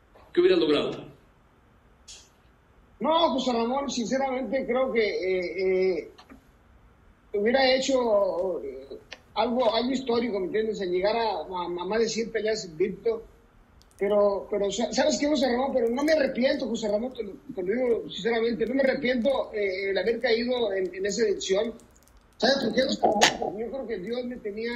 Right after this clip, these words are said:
Speaker 2: predestinado algo, José Ramón, la verdad. Te voy a decir por qué, José Ramón, porque, eh,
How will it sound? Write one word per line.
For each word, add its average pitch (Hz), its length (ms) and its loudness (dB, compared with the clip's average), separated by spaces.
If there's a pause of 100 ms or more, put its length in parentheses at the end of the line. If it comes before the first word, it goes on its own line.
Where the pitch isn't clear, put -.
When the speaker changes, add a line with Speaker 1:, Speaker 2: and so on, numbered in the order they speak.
(140)
Speaker 2:
predestinado 196 800 -4 (500)
algo, 233 380 0
José 208 220 -4
Ramón, 196 320 -2
la 214 80 0
verdad. 190 380 0 (520)
Te 180 60 0
voy 196 80 4
a 233 40 6
decir 226 240 0
por - 160 -4
qué, 233 140 2
José 220 220 0
Ramón, 202 260 0
porque, 190 280 2 (520)
eh, 170 100 -8